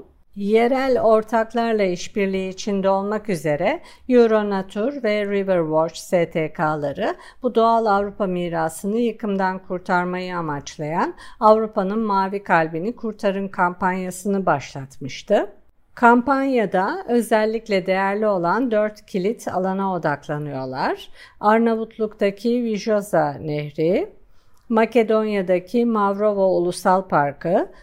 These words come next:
Slovenya, Hırvatistan, Bosna Hersek nehirleri ve Sırbistan'daki Sava Nehri.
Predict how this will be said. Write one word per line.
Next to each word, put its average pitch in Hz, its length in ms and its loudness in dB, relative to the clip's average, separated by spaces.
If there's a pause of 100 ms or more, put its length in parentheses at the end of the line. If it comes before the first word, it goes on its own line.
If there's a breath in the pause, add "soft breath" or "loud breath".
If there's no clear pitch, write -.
Slovenya, 226 880 0
Hırvatistan, 196 800 0
Bosna 190 380 -2
Hersek 180 580 -2
nehirleri 156 760 -4 (320 loud breath)
ve 214 220 4
Sırbistan'daki 208 1160 -2
Sava 196 360 2
Nehri. 143 600 -4